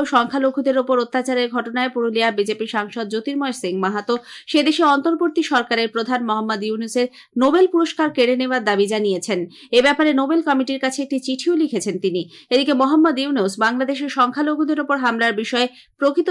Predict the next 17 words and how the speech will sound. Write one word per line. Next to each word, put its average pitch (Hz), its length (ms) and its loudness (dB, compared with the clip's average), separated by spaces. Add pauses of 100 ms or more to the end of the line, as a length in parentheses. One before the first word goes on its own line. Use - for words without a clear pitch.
(120)
তথ্য 262 180 2 (120)
পেতে 285 200 -4 (160)
ধর্মীয় 254 420 0
নেতাদের 214 400 -2
সাহায্য 185 280 -2 (120)
চেয়েছেন। 185 320 -4 (340)
গতকাল 294 280 2 (100)
ঢাকায় 254 360 2
বিভিন্ন 311 240 0 (120)
ধর্মের 254 320 -2
প্রধানদের 214 460 -4
সঙ্গে 214 240 -4 (340)
এক 226 60 0 (100)
বৈঠকে 302 420 0
তিনি 196 220 0
বলেন, 214 180 0 (140)
সংখ্যালঘুদের 285 600 -2